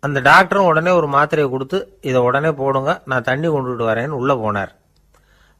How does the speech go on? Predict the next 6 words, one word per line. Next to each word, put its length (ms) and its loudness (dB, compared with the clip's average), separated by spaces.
தண்ணியோட 480 2
திரும்பி 320 0
வந்தார். 480 0
இவரு 300 0
சொன்னாரு, 480 0
"டாக்டர், 680 0